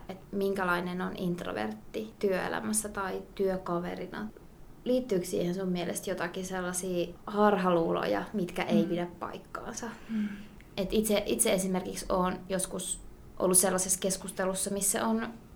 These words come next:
Speaker 1: selitetty, että introvertti on ujo ja pelokas ihminen,
Speaker 2: Mm.
Speaker 1: niin miten sä ajattelet, onks, onks introvertit sellaisia?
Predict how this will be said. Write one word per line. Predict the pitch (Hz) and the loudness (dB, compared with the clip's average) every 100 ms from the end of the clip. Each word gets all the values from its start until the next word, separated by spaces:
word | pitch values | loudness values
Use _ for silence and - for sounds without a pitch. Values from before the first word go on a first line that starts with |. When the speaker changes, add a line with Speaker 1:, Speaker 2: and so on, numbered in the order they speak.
| - | 2
Speaker 1:
selitetty, | - 196 190 180 - - - | 6 6 4 0 -6 -10 -10
että | 180 - - - | -10 -6 -6 -2
introvertti | 180 175 175 160 - - | -2 -2 -2 -4 -6 -6
on | 190 196 - - - | -6 -6 -10 -16 -8
ujo | - 202 185 | 4 8 8
ja | 185 190 - - | 6 0 -6 4
pelokas | 202 175 175 196 - | 6 6 4 0 0
ihminen, | 208 - 214 269 294 285 - - | -2 2 4 4 2 -2 -12 0
Speaker 2:
Mm. | 202 185 185 202 | 2 4 2 2
Speaker 1:
niin | 190 | 4
miten | 196 202 185 180 - - - - | 4 4 2 0 -6 -14 -18 -8
sä | - 196 | 2 4
ajattelet, | 180 180 - - 214 - - | 4 0 -6 -6 -6 -10 -10
onks, | 208 202 - - - | -6 -2 -2 -4 -2
onks | 190 - | -4 -2
introvertit | - 185 196 185 220 - 220 | -4 -4 -4 -6 -8 -8 -6
sellaisia? | - 208 226 - 226 | -4 -4 -6 -6 -8